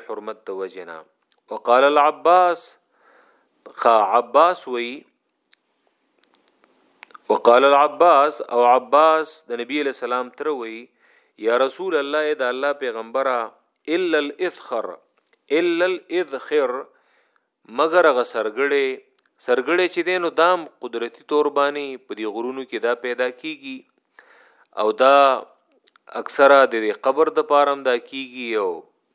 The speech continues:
دارنګې د، د نورو سیزونو د پاره هم او د، د اور لګولو د پاره هم فایده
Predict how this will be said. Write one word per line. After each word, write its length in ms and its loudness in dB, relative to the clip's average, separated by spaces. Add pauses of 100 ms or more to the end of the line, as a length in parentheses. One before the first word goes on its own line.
(100)
دارنګې 600 -2
د، 20 -2 (140)
د 120 -6
نورو 240 -4
سیزونو 400 -8
د 160 -10
پاره 300 0
هم 80 -12 (880)
او 220 0 (180)
د، 120 -6 (1040)
د 160 4
اور 220 6
لګولو 460 0
د 160 -8
پاره 280 0
هم 380 -20
فایده 320 -2